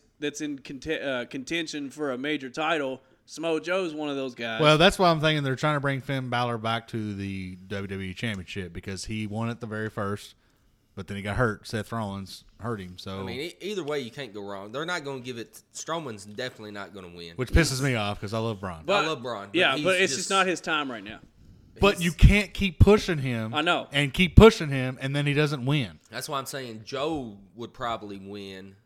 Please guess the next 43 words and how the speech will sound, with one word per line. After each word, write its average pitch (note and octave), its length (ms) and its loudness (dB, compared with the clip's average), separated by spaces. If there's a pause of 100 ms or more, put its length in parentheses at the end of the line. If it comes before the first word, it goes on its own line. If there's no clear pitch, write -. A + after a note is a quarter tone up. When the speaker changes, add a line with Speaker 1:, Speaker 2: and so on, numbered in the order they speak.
Speaker 3:
the G#2 100 -14
match G2 600 -12 (180)
just A2+ 200 -14
for A#2 120 -12
the G#2 60 -10
simple A2 300 -16
fact G#2+ 520 -14 (800)
he's C3 180 -10
on G#2 140 -10
SmackDown, G2+ 580 -12 (240)
and G#2+ 100 -16
you G#2 60 -16
still A#2 240 -12
got G2+ 220 -10
the G2+ 60 -12
option G2 360 -12
with E2+ 100 -18
Braun F#2 480 -12
for F2+ 160 -18
Raw E2+ 360 -14 (280)
against F2+ 480 -18
Brock F#2 260 -12
Lesnar. G#2+ 80 -4
Speaker 1:
I F#3 40 0
was G3 100 0
about F#3+ 80 0
to E3 60 2
say, F#3 200 4
yeah, D3+ 220 4
Speaker 2:
True. G2 80 -6
Speaker 1:
hang G#3 260 0
with G3+ 240 -2
me. A#2 180 -14 (400)
If D#3 160 0
Speaker 2:
Well, B2+ 80 -20
Speaker 1:
Braun F#3 140 0
Speaker 2:
but A3+ 120 0
Finn, F3+ 140 2
Speaker 1:
Strowman, G3+ 180 4
Speaker 2:
too. G#2 240 -2
Speaker 1:
yeah, G3 140 2
yeah, F3+ 220 2
if, D3+ 180 -2